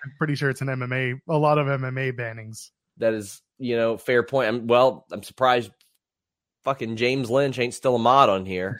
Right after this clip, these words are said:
Speaker 1: <laughs> We,
Speaker 2: But
Speaker 1: we did, we did do one round of getting rid of people. It just hasn't been for a
Speaker 2: Showdown Joe Ferraro is listed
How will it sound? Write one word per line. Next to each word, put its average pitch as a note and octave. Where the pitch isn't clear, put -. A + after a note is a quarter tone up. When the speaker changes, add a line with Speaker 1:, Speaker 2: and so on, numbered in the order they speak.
Speaker 1:
<laughs> C3
We, F#3
Speaker 2:
But F#3
Speaker 1:
we G3+
did, A#3+
we A3+
did A3
do G3
one D#3+
round B2+
of B2
getting C3+
rid C3+
of C3+
people. D#3
It F#3
just F3+
hasn't E3
been E3
for D#3+
a D#3+
Speaker 2:
Showdown F3
Joe D#3+
Ferraro D3
is A#2
listed C3